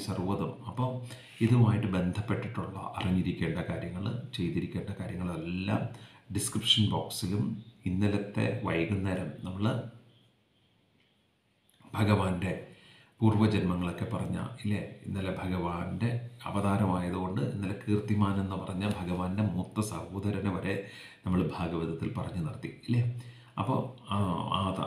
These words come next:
ആ സത്സംഗത്തിൻ്റെ description ബോക്സിൽ, അല്ലെങ്കിൽ ഇന്ന് ഇത് upload ചെയ്യുന്നതിൻ്റെ description ബോക്സിൽ ഒക്കെ ഇന്നത്തെ ദിവസം അറിയേണ്ടത്, ജപിക്കേണ്ടതും ഒക്കെ. അപ്പോൾ അതിനകത്ത് ഓരോ സമയക്രമം പറഞ്ഞ പൂജകൾ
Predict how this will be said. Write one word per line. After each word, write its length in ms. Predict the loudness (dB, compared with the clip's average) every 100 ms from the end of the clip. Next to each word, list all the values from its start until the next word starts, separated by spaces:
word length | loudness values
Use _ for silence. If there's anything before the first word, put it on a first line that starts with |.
| 4 8
ആ 40 | 10 10 8 0 -8 -14 -20 -20 _ _ _ -12 -6
സത്സംഗത്തിൻ്റെ 680 | -2 0 0 0 -2 -2 -2
description 440 | -4 -4 -2 0 -2
ബോക്സിൽ, 360 | -2 -4 -2 0 0 -4 -10 -18 -16 -4
അല്ലെങ്കിൽ 280 | 0 4 4 4
ഇന്ന് 220 | 6 6 6 2 -2
ഇത് 100 | -2 -2
upload 280 | 0 0 0
ചെയ്യുന്നതിൻ്റെ 340 | 0 -2 -4
description 440 | -6 -6 2 2 2 -2
ബോക്സിൽ 360 | -4 -4 -2 0 -2 -10 -20 -12 -10
ഒക്കെ 340 | -10 -6 -2 -2 -6 -16 -20 -20 -20 -20 -20 -20 -20 _ _ 4 8
ഇന്നത്തെ 260 | 8 6 2
ദിവസം 300 | 2 0 0 2
അറിയേണ്ടത്, 520 | 2 0 0 -2 0 0
ജപിക്കേണ്ടതും 580 | 0 -2 -2 -2 -2 -4
ഒക്കെ. 200 | -6 -6 -6 -2
അപ്പോൾ 120 | 2 4
അതിനകത്ത് 380 | 6 6 8 6 6
ഓരോ 200 | 4 4 2 0
സമയക്രമം 540 | 2 4 4 6 8 8
പറഞ്ഞ 180 | 4 0 -2
പൂജകൾ 280 | -2 0